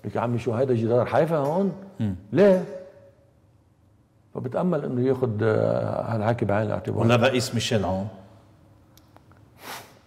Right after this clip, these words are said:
Speaker 2: شو
Speaker 1: لا
Speaker 2: بت-،
Speaker 1: حياة لمن تنادي. <laughs> ما في لزوم توجه شيء، لأنه لا حياة لمن تنادي.
Speaker 2: بس، لا، بس بآخر جلسة لمجلس الوزراء كانت حامي، وهو يلي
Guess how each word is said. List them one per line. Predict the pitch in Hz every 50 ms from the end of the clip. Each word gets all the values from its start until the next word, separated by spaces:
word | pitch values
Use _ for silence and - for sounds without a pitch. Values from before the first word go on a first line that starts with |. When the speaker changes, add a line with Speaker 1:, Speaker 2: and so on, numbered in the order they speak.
| _ _ _ - - - - - - _ _ - _ _ - - - - - - _ _ _ _ _ - - - - - -
Speaker 2:
شو | - - 147
Speaker 1:
لا | 143 135
Speaker 2:
بت-، | 123
Speaker 1:
حياة | 147 135 135 139 143 139 -
لمن | 135 127 127 131 131 127 123
تنادي. | 123 135 123 120 117 110 101 98 85 - - - - - _ _ - - - _ -
<laughs> | - - - - - - - - - - -
ما | 139 139
في | 170
لزوم | 165 151 156 165 151
توجه | 135 165 156 143 131 131 127
شيء، | 120 - 151 160 - - - - _ - - - - _ _ _ -
لأنه | 123 135 147 135 123 127
لا | 135 143 131
حياة | 117 139 143 147 143
لمن | 123 131 131 135 131 131 120
تنادي. | 117 123 120 113 - - -
Speaker 2:
بس، | 120 117 - - 131 123 104 87 98 - - - - - - -
لا، | 156 - - -
بس | 104 - - - - - - - -
بآخر | - 127 123 123 120 - 120
جلسة | 98 87 120 123 120 - - 110
لمجلس | 117 113 120 113 117 -
الوزراء | 139 135 123 160 143 151
كانت | 139 - - 156 147 - -
حامي، | - 151 107 95 85 - - - -
وهو | - 107 143 151 202 180 143
يلي | 131 123 123 127 120 113 107 104 98 87